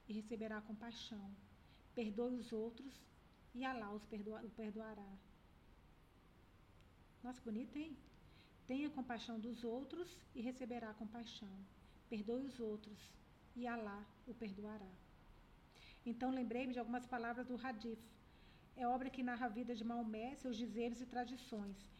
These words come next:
Para muitos islamista-, islamitas, é o livro mais importante depois do Alcorão. Nossa, eu nunca ouvi falar desse livro. Hadith. H A D I, D de dedo, I, temudo, H. Hadith. E ele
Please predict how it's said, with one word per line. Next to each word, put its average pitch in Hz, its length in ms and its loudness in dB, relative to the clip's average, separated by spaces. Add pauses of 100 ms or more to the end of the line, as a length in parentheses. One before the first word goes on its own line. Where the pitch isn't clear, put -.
(160)
Para 240 180 8
muitos 285 340 4
islamista-, 226 720 2
islamitas, 233 840 2 (400)
é 247 120 4
o 240 40 6
livro 247 280 4
mais 269 340 6
importante 254 720 0
depois 240 240 2
do 240 60 2
Alcorão. 220 420 0 (200)
Nossa, 269 200 -2
eu 262 140 -2
nunca 277 420 4 (120)
ouvi 254 200 -2
falar 240 220 0
desse 240 240 -4
livro. 214 300 2 (100)
Hadith. 233 420 0 (880)
H 233 480 0
A 254 240 4
D 220 160 0 (120)
I, 269 340 4 (260)
D 247 120 6
de 240 100 2
dedo, 240 400 4
I, 294 260 4 (300)
temudo, 262 580 2
H. 220 380 0 (580)
Hadith. 226 480 -2 (1300)
E 247 60 2
ele 220 140 2